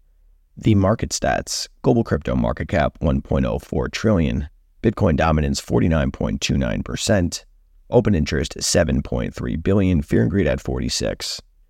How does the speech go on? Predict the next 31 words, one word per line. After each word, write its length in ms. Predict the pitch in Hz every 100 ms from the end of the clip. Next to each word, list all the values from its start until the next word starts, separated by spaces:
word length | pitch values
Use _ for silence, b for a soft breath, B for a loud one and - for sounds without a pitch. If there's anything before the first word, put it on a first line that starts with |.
| _ -
The 240 | 113 131
top 280 | 113 107 90
tokens 420 | - 110 113 113
by 220 | - 64 71
market 320 | 67 69 -
cap, 280 | 107 90 - _ _ _ _ -
Bitcoin, 540 | 117 - 120 117 110
twenty-five 640 | - - 101 104 78 87 82
nine 260 | 60 50
hundred, 420 | 110 113 113 113 -
up 240 | 123 120 -
one 160 | 69
percent. 640 | - - - - 78 80 - _ _ _ _ -
Ethereum, 460 | - 135 127 123 110
sixteen 520 | - - - 80 67
thirty, 360 | - 101 107
up 220 | - 67 -
point 260 | 98 80
four 280 | - - 95
percent. 640 | - 71 - 65 57 - - _ _ _ _ _
B 180 | - 76
N 80 | 80
B, 260 | - 113
two 280 | 104 - -
fourteen, 540 | - - 73 - - 76
up 200 | 55 -
point 280 | 95 -
four 220 | - - 53
percent 400 | - - - 52
as 160 | 67
well. 380 | 69 71 69 78